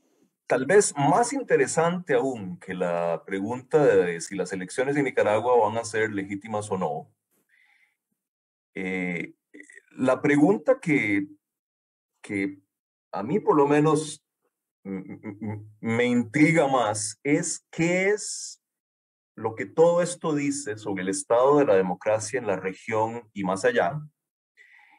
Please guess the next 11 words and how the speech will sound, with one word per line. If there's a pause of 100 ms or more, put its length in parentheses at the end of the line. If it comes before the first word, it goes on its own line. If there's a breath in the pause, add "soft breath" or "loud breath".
(140 soft breath)
y
sobre
el
propio
estado (840)
de
América
Latina. (2250 soft breath)
Y,
y,
y